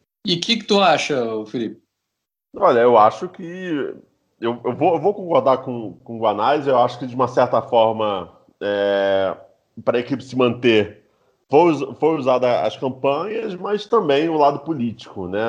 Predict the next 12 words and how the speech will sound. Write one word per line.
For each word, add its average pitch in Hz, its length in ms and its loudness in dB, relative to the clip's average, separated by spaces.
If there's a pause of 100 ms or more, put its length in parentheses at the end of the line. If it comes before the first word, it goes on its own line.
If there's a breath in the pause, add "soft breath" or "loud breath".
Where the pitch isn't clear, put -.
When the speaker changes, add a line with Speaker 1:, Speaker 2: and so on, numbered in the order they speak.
(400)
Speaker 2:
É, 87 340 -2
pelo 101 200 -6
que - 80 -10
a 110 60 -2
gente 107 200 -4
apura 107 400 -2
nos 98 140 -6
bastidores, 101 680 0
o 95 80 -6
Guanais 95 300 -4
também, 92 260 -10
pô, 87 360 -6